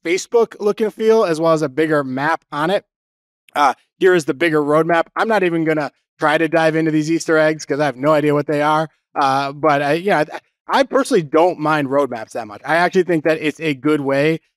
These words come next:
to kind of, yeah, in some cases, keep a little mystery alive, but also let people know the direction you're heading,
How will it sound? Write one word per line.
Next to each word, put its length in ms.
to 80
kind 240
of, 140
yeah, 120
in 180
some 220
cases, 320
keep 240
a 20
little 180
mystery 320
alive, 300
but 100
also 260
let 220
people 260
know 360
the 80
direction 360
you're 120
heading, 440